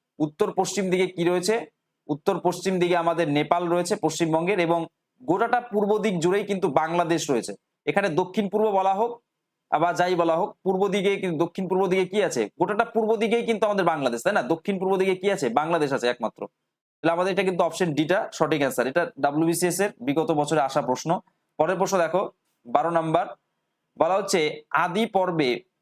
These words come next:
পৃথিবীর বায়ুমণ্ডলের একটি উল্লেখযোগ্য বৈশিষ্ট্য হলো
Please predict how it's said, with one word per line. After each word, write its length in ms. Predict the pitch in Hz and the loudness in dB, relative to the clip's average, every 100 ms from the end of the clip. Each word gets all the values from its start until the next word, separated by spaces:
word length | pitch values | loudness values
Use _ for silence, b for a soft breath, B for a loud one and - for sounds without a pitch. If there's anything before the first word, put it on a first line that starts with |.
| _ _ | _ _
পৃথিবীর 380 | 175 208 214 220 | -2 0 0 2
বায়ুমণ্ডলের 760 | 170 165 190 190 196 202 160 143 | 2 0 0 0 0 2 2 2
একটি 240 | 156 180 | 0 0
উল্লেখযোগ্য 580 | 170 185 190 165 190 185 | 2 2 0 -2 -2 -2
বৈশিষ্ট্য 500 | 156 156 190 - 196 | -2 0 -2 0 0
হলো 360 | 170 123 117 | 2 0 -2